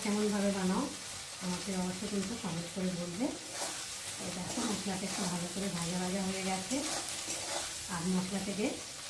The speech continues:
দারুণ একটা গন্ধ বেরিয়েছে ভাজা মশলা। তো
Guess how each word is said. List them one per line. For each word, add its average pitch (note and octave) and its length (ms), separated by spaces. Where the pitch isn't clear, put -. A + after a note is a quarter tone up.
দারুণ F#3 260
একটা A#3 200
গন্ধ F#3+ 200
বেরিয়েছে F#3+ 480
ভাজা F3+ 320
মশলা। G3+ 320
তো B3+ 60